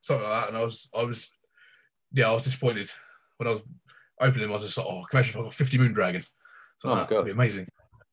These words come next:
Speaker 1: But no, no, no such luck.
Speaker 2: Wow.
Speaker 1: Um, so yeah, nothing, uh, nothing terribly exciting out of orbs.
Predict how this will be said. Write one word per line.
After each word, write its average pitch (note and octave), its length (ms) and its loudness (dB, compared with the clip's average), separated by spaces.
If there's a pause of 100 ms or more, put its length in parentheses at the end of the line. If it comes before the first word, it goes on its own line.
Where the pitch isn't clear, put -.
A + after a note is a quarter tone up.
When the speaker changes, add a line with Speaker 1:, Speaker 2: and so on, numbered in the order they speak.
(500)
Speaker 1:
But - 80 -12
no, G#2+ 240 -2
no, C3 200 4
no C#3 120 6
such C3 240 2
luck. B2 200 4 (640)
Speaker 2:
Wow. F2+ 180 2
Speaker 1:
Um, A#2 300 -2 (880)
so F3 100 2
yeah, F#3 100 8
nothing, F3 440 6
uh, E3 160 6
nothing E3+ 220 6
terribly D3+ 280 6
exciting C#3 320 4
out C3 120 4
of B2+ 60 4
orbs. D3+ 380 2